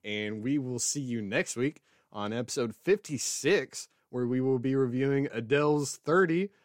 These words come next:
and the new Will Smith movie, King Richard, courtesy of H B O Max. Come on, H B O Max. How are we not an original podcast yet?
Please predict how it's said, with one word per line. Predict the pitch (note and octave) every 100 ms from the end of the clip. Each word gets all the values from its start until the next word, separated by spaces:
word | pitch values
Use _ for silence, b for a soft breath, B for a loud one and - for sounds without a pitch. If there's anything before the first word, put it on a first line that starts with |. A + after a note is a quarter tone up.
| _ -
and | A2+ A#2 B2 B2 B2+ B2+ B2
the |
new | B2 C3 C3
Will | C3+ C#3
Smith | - C#3+ D3
movie, | D3 D3 D3
King | C#3+ - D#3+ D#3+
Richard, | C#3 F#3 - D#3 F3+ E3+
courtesy | C#3 C3+ A#2+
of | G2
H | C3 B2+
B | C3
O | B2
Max. | A#2+ B2 D#3 -
Come | A#2 A2+
on, | A2
H | A2+ -
B |
O | A2+
Max. | A2 A#2 C#3 - -
How | B2+
are | B2+
we | A#2+
not | A#2 A#2 B2 -
an | A2
original | G#2+ A2+ G#2 A2
podcast | - B2 C3 D#3 D3+ C#3
yet? | D#3 G3